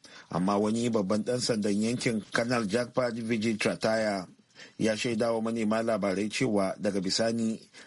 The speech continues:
Kamrab ya kashe kansa da matarsa da kuma ɗansa. Ba a gano musabbabin waɗannan kashe-kashen ba, amma ana nan ana gudanar da bincike a kai.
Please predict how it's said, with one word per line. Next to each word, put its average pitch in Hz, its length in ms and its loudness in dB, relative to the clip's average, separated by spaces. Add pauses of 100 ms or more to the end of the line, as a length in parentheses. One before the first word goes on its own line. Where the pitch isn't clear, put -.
(120)
Kamrab 139 400 0
ya 117 180 0
kashe 143 360 0
kansa 107 500 0
da 101 100 0
matarsa 117 460 -2
da 95 100 -2
kuma 92 200 -2
ɗansa. 101 500 0 (800)
Ba 80 160 2
a 85 60 0
gano 107 320 2
musabbabin 110 600 0
waɗannan 131 400 0
kashe-kashen 110 560 0
ba, 82 300 0 (540)
amma 82 280 0
ana 110 220 2
nan 101 180 0
ana 113 200 2
gudanar 104 440 0
da 127 200 2
bincike - 440 -2
a 104 80 -2
kai. 101 420 0